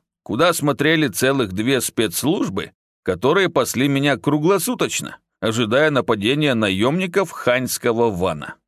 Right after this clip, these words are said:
Как бы не пара человек сюда просочилась. Из коридора слышно, что боевиков тут целая куча, и нацелились они не только на наш класс.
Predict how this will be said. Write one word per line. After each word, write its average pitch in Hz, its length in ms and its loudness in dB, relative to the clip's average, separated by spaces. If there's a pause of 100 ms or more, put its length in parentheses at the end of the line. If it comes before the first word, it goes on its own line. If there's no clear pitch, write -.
(500)
Как 135 260 0
бы 165 340 0 (240)
не 175 220 2
пара 165 340 2
человек 185 540 2
сюда 202 320 0
просочилась. 139 840 -2 (540)
Из 113 160 -4
коридора 139 520 0
слышно, 135 600 0
что 101 200 -4
боевиков 117 680 0
тут 131 260 -4
целая 147 420 2
куча, - 600 -4 (440)
и 139 120 0
нацелились 151 720 0
они 107 340 0 (240)
не 202 160 0
только 185 400 0
на 208 140 0
наш 170 240 -2
класс. - 440 -4